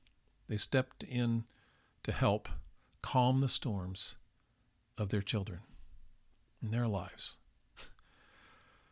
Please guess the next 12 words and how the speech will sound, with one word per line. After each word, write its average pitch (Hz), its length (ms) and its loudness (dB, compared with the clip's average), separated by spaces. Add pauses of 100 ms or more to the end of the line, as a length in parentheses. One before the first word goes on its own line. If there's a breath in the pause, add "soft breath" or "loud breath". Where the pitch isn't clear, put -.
(340 soft breath)
Keeps - 280 4
going 131 240 10
on. 139 500 8
It 143 60 0
was 113 140 6
a 127 40 8
low 143 240 12
season. 151 580 10 (1500 soft breath)
Now 180 160 8
he's 131 280 10
gainfully 143 540 8
employed, 117 580 6